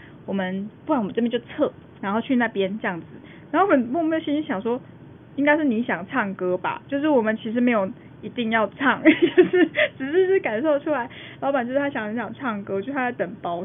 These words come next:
厢这样。然后后来他就觉得可能他真的就是按耐不住，他就去瞧事情了，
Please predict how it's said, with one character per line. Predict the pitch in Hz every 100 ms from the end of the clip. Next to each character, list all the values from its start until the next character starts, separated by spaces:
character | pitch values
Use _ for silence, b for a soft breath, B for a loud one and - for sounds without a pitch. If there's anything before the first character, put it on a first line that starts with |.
| - -
厢 | 180 175 190
这 |
样。 | - - B B B B
然 | 202
后 | 220 262 240 220 240 - -
后 | 370 254
来 | 170 196
他 | 247
就 | 254
觉 | 247
得 | 196
可 | 247 214
能 | 202
他 | 247
真 | 262
的 | 240
就 | 220
是 | 233
按 | 214 233
耐 | 220 214
不 | 175
住， | 196 214
他 | 220
就 | 220
去 | 226
瞧 | 220 - 175
事 | 185 233
情 | -
了， | -